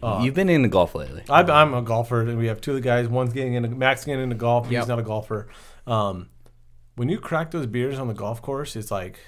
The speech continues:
Speaker 1: it's refreshing, man. It's just, it's you and, it's you and the green. I'm not getting into it much,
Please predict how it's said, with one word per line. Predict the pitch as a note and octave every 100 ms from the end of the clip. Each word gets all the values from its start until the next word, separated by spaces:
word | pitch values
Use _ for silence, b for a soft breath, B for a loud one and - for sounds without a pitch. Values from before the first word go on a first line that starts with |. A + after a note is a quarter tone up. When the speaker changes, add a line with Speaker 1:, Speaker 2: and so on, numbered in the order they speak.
| - - - b b b
Speaker 1:
it's | - -
refreshing, | A#2 G#2 A#2 A2+ F#2+
man. | F2 G2
It's | G#2+ -
just, | A2 -
it's | A2+ -
you | A#2+ B2+ C3
and, | B2 A#2+ A#2+
it's | B2 A#2
you | B2+
and | B2+
the | G#2+
green. | A#2 B2
I'm | A#2+
not | C3
getting | C3+ C3+
into | C3
it | A#2+
much, | B2 C3+ -